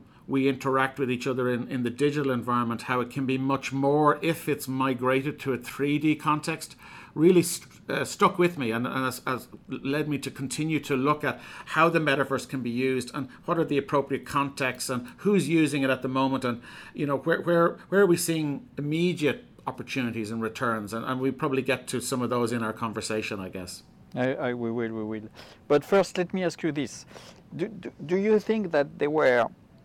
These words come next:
Speaker 2: learning better or, or, or rem-, remembering more stuff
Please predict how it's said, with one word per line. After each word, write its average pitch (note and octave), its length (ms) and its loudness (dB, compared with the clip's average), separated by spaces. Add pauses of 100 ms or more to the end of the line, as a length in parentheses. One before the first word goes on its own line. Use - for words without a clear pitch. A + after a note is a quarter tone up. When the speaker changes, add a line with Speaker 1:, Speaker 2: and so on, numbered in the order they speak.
(360)
Speaker 2:
learning E3 520 6
better D#3+ 480 4
or, C3+ 480 4
or, G#2+ 480 4
or G2+ 400 -2
rem-, A#2+ 520 0
remembering C#3+ 1400 2 (320)
more C#3+ 280 2
stuff - 580 0